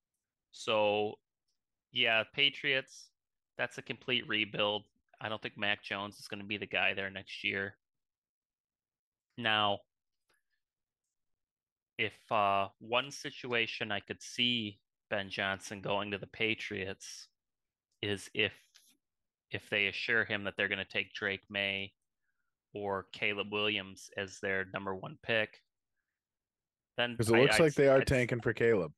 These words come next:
Speaker 1: I'd say there's a chance. Well, yeah, but now even, even now Caleb Williams has dropped, dropped some. His draft stock is, has dropped on a few boards, and Drake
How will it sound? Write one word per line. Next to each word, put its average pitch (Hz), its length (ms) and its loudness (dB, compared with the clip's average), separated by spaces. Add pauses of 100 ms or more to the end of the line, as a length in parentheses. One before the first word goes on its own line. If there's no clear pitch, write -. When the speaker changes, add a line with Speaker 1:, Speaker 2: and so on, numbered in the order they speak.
(140)
Speaker 1:
I'd 110 160 -2
say 131 160 2
there's 127 180 0
a 123 60 -6
chance. 101 480 -6
Well, 120 80 -2
yeah, 135 240 2
but 107 140 0
now 113 240 2
even, 113 260 -6 (560)
even 117 220 -2
now 110 220 2
Caleb 110 380 -2
Williams 107 360 -2
has 98 120 -16
dropped, - 460 -2 (180)
dropped 110 480 -2
some. 98 400 -10
His 131 160 -6
draft 101 320 -4
stock 98 300 -4
is, - 220 -16 (120)
has 104 180 -12
dropped 98 420 -2 (180)
on 104 100 -4
a 98 140 -8
few 101 180 -6
boards, 95 500 -8
and 104 120 -14
Drake 104 280 -4